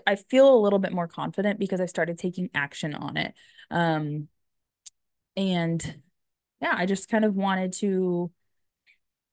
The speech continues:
let you guys know that that's, like, kind of where I'm at right now, kind of going back and forth, like,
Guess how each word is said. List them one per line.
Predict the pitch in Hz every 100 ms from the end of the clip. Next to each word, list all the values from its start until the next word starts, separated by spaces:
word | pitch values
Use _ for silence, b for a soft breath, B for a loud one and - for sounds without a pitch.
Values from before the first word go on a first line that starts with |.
| _ _ _ -
let | 262
you | 381
guys | 392
know | 320 349 330
that | 208 -
that's, | 214 -
like, | 247 233 - _
kind | - 247
of | 247
where | 247
I'm | 220
at | - - -
right | 165 151
now, | 139 139 156 - _ _ _ -
kind | 214
of | 202
going | 208 208
back | 190 185
and | 185
forth, | - 156 -
like, | 139